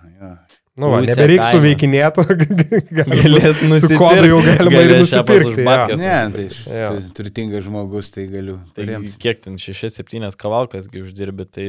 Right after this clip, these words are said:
Speaker 3: nu, prašyčiau jau
Speaker 1: Ei,
Speaker 3: nemokamai.
Speaker 1: dar
Speaker 2: Manau, kad ir
Speaker 1: dar
Speaker 2: pilną kainą
Speaker 3: Nachalę gal
Speaker 2: galima, jo.
Speaker 3: neprašysi, gal
Speaker 1: Dar į
Speaker 3: nusipirk.
Speaker 1: taromatą vaikštau, tai dešimt gal susidaro.
Speaker 2: <laughs> Tai va, tai, kaip sakant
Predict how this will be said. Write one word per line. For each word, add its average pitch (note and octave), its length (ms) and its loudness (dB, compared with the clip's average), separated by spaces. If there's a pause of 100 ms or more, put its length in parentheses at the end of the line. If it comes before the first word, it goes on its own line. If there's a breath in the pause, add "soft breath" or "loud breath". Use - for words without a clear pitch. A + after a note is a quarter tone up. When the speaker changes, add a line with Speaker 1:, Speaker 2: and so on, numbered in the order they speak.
(120)
Speaker 3:
nu, G2 220 -16
prašyčiau G#2 600 -16
jau F#2+ 160 -14
Speaker 1:
Ei, F#2+ 120 -16
Speaker 3:
nemokamai. G2+ 360 -6
Speaker 1:
dar G2 200 -4
Speaker 2:
Manau, C3 280 0
kad D#3 160 0
ir - 40 4
Speaker 1:
dar A2 120 0
Speaker 2:
pilną C3 320 0
kainą A2 200 -2
Speaker 3:
Nachalę A#2 280 0
gal A2+ 80 0
Speaker 2:
galima, A2 200 -2
jo. A2 40 0
Speaker 3:
neprašysi, A2+ 520 -6
gal F#2 100 -12
Speaker 1:
Dar G2+ 80 -6
į - 60 -8
Speaker 3:
nusipirk. G2 160 -10
Speaker 1:
taromatą A2 520 -4
vaikštau, A2+ 420 -4
tai G2 180 -14 (120)
dešimt G2 440 -8
gal F#2 120 -14
susidaro. - 520 -12
Speaker 2:
<laughs> - 760 -8 (840 loud breath)
Tai C#3+ 160 0
va, C#3+ 180 2
tai, A2+ 460 -4
kaip G#2+ 200 -14
sakant A2 440 -8